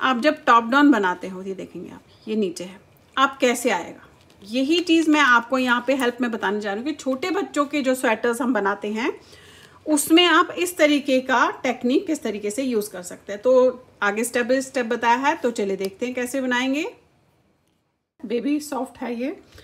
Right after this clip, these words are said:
अब इसमें मैंने जो है, मैं आपको बता दूं, मैंने फ़ोर एम एम की सिलाई यूज़ की है, यानी कि नौ नंबर की सिलाई यूज़ की है, ठीक है।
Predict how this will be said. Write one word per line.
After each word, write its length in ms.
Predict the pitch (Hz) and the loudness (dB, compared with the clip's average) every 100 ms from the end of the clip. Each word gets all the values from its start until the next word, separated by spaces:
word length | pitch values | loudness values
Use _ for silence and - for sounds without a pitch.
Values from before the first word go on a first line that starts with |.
| - _ _ | -20 _ _
अब 300 | - 330 - - | 0 0 0 -4
इसमें 400 | 330 - 359 392 | -4 2 6 6
मैंने 340 | 349 311 330 | 6 4 4
जो 160 | 269 302 | 4 0
है, 360 | 240 247 254 359 - - | 2 2 0 -2 -8 -6
मैं 100 | 240 | -2
आपको 280 | 240 - 254 | -2 -2 -4
बता 260 | 247 220 | -2 -4
दूं, 120 | 214 247 | -4 -2
मैंने 480 | 254 226 233 269 370 - _ _ _ _ 311 | -2 -2 -2 -4 -4 -12 _ _ _ _ -2
फ़ोर 200 | 359 349 | 0 2
एम 160 | 302 | 2
एम 120 | 277 | 2
की 240 | 269 302 370 | -2 -4 -4
सिलाई 340 | - 285 254 | -4 -4 -2
यूज़ 260 | 254 277 - | -2 -4 -4
की 140 | 277 | -4
है, 160 | 285 330 | -2 0
यानी 300 | 285 247 277 | 0 0 0
कि 160 | - | 2
नौ 260 | 320 269 247 | 4 4 0
नंबर 320 | 240 226 208 208 | -4 -4 -6 -8
की 160 | - | -12
सिलाई 300 | 214 196 180 180 | -10 -10 -10 -14
यूज़ 260 | - 165 | -16 -18
की 140 | - 196 | -20 -20
है, 160 | 202 - | -20 -8
ठीक 160 | 302 | -6
है। 120 | 392 | -6